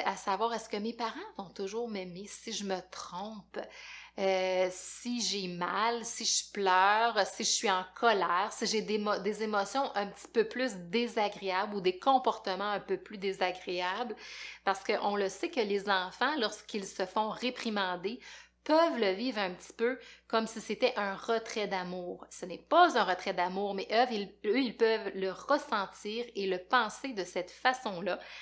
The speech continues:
Alors, ça vient vraiment apaiser les petites angoisses de nos cocos. Puis les petits cœurs personnifiés sont vraiment incroyables avec les expressions. Je trouve que Peter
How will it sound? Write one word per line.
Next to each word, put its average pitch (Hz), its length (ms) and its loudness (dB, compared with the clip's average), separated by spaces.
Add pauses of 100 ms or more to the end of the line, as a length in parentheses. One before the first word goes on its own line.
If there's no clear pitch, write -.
(280)
Alors, 185 220 0
ça 180 280 0
vient 185 300 -8 (220)
vraiment 196 640 0 (160)
apaiser 196 640 4
les 196 100 2
petites 196 400 -6
angoisses 185 760 0
de 214 100 -2
nos 214 160 -2
cocos. 233 420 -4 (380)
Puis 254 160 -2
les 214 100 0
petits 320 480 -2
cœurs 226 500 2
personnifiés 220 880 -4
sont 190 260 -6
vraiment 190 420 -6 (160)
incroyables 214 640 0
avec 185 220 -2
les 180 280 -2
expressions. 202 920 -2 (440)
Je - 100 -6
trouve 240 140 -8
que 202 100 -2
Peter 202 340 -2